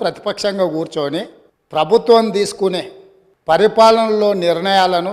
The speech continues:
శాసనాలను సహేతుకంగా విశ్లేషించి సలహాలు, సూచనలు ఇస్తారు. సలహాలు, సూచనలు ఒకవేళ ప్రభుత్వము పెడచెవిన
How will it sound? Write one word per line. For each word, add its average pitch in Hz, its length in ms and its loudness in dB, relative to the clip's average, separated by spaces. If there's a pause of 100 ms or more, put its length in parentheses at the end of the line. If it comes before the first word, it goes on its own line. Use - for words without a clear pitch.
(120)
శాసనాలను 160 720 -2 (1000)
సహేతుకంగా 202 920 0 (100)
విశ్లేషించి 165 800 -6 (920)
సలహాలు, 208 720 2 (140)
సూచనలు 190 540 -4
ఇస్తారు. - 280 -16 (760)
సలహాలు, 196 500 4 (120)
సూచనలు 214 420 0
ఒకవేళ 190 240 0 (140)
ప్రభుత్వము 170 580 -2 (680)
పెడచెవిన 185 520 -2